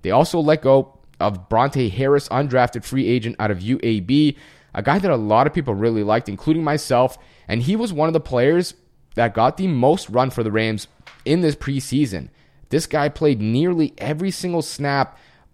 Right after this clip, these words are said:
at cornerback, and it makes sense. Of course, the Rams held out Jalen Ramsey, Darius Williams, David Long Junior, and Dante Dion only got one game of playing time. Rookie Robert Rochelle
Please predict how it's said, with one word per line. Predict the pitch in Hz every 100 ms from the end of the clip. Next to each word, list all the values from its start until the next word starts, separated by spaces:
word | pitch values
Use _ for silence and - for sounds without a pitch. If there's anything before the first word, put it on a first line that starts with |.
| _
at | 113 156
cornerback, | - 190 180 151 143 139
and | 131 123 107 - _ _ _
it | 202
makes | 214 156 -
sense. | 107 123
Of | 131
course, | - 127
the | 135
Rams | 117 120 104
held | 117 123
out | 117 120
Jalen | 110 104 82
Ramsey, | 131 143 131 123
Darius | 101 98 87 -
Williams, | 117 139 139 110
David | 110 98
Long | 98 101 101
Junior, | 92 147 143 139 120 - _ -
and | 107
Dante | 127 147 160
Dion | 127 127 139 131
only | 113 139 127
got | 123 107
one | 101 156
game | 147 156
of | 139
playing | - 139 139
time. | 139 131 135 131
Rookie | - 123 139
Robert | 113 107 104
Rochelle | 101 101 - 135 131 127